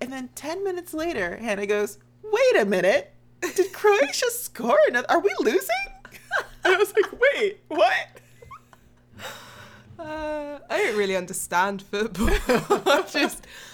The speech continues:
Speaker 2: I understand the World Cup. I understand three lions on a shirt. Um, and I understand that it was, for a while, rumoured to be coming home, but it in fact didn't.
Speaker 1: It's
Speaker 2: It hasn't
Speaker 1: true.
Speaker 2: come home.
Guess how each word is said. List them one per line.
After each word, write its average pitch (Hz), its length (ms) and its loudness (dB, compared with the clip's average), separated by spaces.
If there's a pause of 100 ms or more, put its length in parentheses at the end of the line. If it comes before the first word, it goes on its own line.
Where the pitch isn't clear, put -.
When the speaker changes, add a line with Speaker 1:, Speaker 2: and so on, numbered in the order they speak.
(120)
Speaker 2:
I 220 80 -2
understand 220 500 0
the 190 80 0
World 185 280 -2
Cup. 202 380 -2
I 202 80 2
understand 202 600 -4
three 220 320 -4
lions 196 480 -2
on 180 120 -8
a 180 80 -8
shirt. 160 440 -10 (720)
Um, 170 480 -12 (180)
and 165 160 -8
I 165 80 -6
understand 175 680 -12 (240)
that 180 300 -10
it 185 160 -8
was, 208 500 -6 (280)
for 202 220 -6
a 196 60 -4
while, 180 600 -2 (220)
rumoured 180 460 -6
to 185 100 -16
be 180 120 -10
coming 170 360 -10
home, 165 480 -8 (340)
but 160 140 -8
it 160 100 -8
in 160 80 -12
fact 156 300 -8
didn't. 156 400 -16 (280)
Speaker 1:
It's 180 140 -6
Speaker 2:
It 180 80 -4
hasn't 165 400 -4
Speaker 1:
true. 165 100 -10
Speaker 2:
come 165 80 -10
home. 156 360 -12